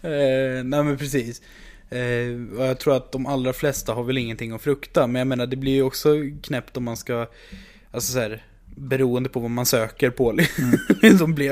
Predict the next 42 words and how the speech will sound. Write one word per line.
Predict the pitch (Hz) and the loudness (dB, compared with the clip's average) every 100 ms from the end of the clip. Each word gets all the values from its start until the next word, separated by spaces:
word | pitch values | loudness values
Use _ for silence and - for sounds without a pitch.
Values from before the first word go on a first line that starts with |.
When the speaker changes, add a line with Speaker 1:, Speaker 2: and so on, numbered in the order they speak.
| 156 | 2
Speaker 1:
övervakad | 156 143 135 160 180 156 147 | 2 -2 0 2 4 2 2
helt | 147 131 | 0 -2
plötsligt. | 120 - 117 | -4 -4 0
Speaker 2:
Mm, | 135 135 - | 0 0 0
mm. | 120 127 - - | -2 -2 -8 0
Men, | 127 | 2
Speaker 1:
Ja. | 131 - - - - | 2 0 -10 -14 -6
Speaker 2:
men | 147 165 | -2 0
jag | |
har | 170 | 0
alltid | 196 - 214 | 0 0 -2
haft | 156 | -2
det | - | -2
här | 120 | -2
problemet. | 123 120 117 113 151 | -4 -4 -4 0 2
Även | 123 135 | 4 2
om | 180 | 0
jag | 196 | -2
inte | - | 0
har | 127 | 2
någonting | 117 117 117 | 2 0 -4
att | 113 | -4
frukta | - 135 - - 165 | -2 -2 -2 -4 -4
med | 160 123 113 | -2 -2 0
vad | 117 | -2
jag | 113 | -2
sitter | - - 117 | -8 -10 -10
och | 107 | -8
surfar | - 151 131 - | 0 0 0 -2
med, | 160 113 - - - | -2 -6 -12 -14 -6
Speaker 1:
Mm. | 147 143 139 | -4 -4 -2
Speaker 2:
så | 165 | 2
har | 139 | 2
jag | 127 110 - _ | 2 -2 -8 _
alltid | - 160 131 - 175 | 0 2 0 -2 -4
tyckt | 139 - | -2 -2
att | 123 | -2
det | - 113 | 0 -2
är | 113 | -2
jättestörigt | 127 123 147 - - 117 - 131 113 113 151 - - | -8 0 0 0 -8 -4 -2 0 2 0 -2 -4 0
med | 127 117 110 - | 2 2 -2 -6
en | - 117 113 | -2 0 0